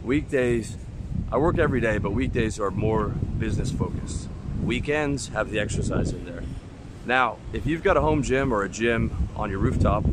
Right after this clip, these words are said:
like I'm about to install up here, you could squeeze in a morning thirty minute exercise with some weights or whatever, maybe thirty minutes of yoga. You don't wanna do more than that,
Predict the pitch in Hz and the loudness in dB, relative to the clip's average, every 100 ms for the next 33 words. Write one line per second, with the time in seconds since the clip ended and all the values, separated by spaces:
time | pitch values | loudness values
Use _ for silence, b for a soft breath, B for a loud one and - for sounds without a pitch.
0 | - - - - - 110 107 107 104 107 | 2 2 2 2 0 0 2 2 2 2
1 | 104 - 104 95 - - 98 - - - | 2 2 4 6 6 6 6 4 4 2
2 | - - - - - - - 127 156 156 | 2 0 0 -2 -2 -4 -2 0 0 0
3 | - - 156 135 156 151 110 120 127 120 | -2 0 2 2 2 4 6 6 6 4
4 | 113 110 - - - - - - 139 135 | 2 -2 -4 -4 -4 -2 -4 2 2 4
5 | 120 117 107 90 98 - 101 - 82 76 | 2 2 0 0 -4 -6 -8 -6 -4 -4
6 | - - - - - - - - - - | -4 -4 -4 -6 -6 -8 -8 -8 -10 -10
7 | - 113 101 101 - 90 85 80 - - | -6 -4 -2 -2 -4 -8 -8 -8 -10 -6
8 | 107 123 123 117 123 113 104 - 92 92 | -2 0 0 -2 -2 0 -4 -6 -6 -6
9 | 90 92 - - - - - - - - | -4 -6 -8 -10 -10 -10 -12 -14 -12 -8
10 | 117 139 151 143 135 123 120 117 104 104 | -2 2 4 2 0 2 2 2 0 2
11 | 107 | 2